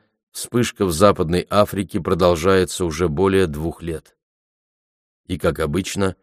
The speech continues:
есть масса историй о вспышках птичьего гриппа, заболеваниях пищевого происхождения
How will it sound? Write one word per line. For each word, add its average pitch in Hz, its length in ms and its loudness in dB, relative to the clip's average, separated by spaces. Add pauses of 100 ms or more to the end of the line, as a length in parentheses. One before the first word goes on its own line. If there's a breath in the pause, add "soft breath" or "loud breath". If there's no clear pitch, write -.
(480)
есть 123 320 2
масса 113 420 4
историй 104 600 2
о 104 100 0
вспышках - 720 -4
птичьего 78 680 -4
гриппа, 95 480 -2 (640)
заболеваниях 104 760 4
пищевого 98 600 4
происхождения 92 1000 0